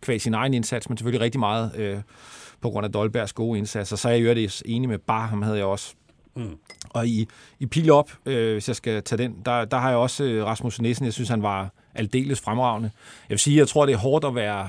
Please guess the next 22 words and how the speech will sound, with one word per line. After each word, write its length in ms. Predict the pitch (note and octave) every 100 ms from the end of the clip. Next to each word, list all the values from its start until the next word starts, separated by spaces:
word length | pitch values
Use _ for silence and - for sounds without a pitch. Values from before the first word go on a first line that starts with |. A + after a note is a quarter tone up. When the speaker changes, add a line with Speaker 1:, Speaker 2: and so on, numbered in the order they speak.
| -
Speaker 1:
øh, 240 | G#2 G2
hvad 100 | G2
hedder 200 | G2+ G2+
det, 260 | F2+ G2 F#2+
centerback, 600 | C#3+ C3+ - A2+ A2 - -
øh, 120 | G#2+ F#2
i 80 |
hans 220 | G2+ A#2+ B2+
side, 300 | - A#2+ B2
fordi 340 | G#2 G#2+ G2 - - -
han 140 | - A2
er 40 |
meget 220 | A2 A2
frem. 340 | - A#2 C3 C3 -
Øh, 260 | G#2+ G#2 G#2
Joachim 260 | A2+ A#2
Andersen, 460 | A2+ B2+ B2+ B2 G#2+
øh, 300 | G#2 G2+ G2
i, 340 | G2+ G2+ G2+
i 40 | F#2+
Hollandskampen 600 | A2+ B2 A#2+ A#2 G2+ G#2+
havde 160 | G#2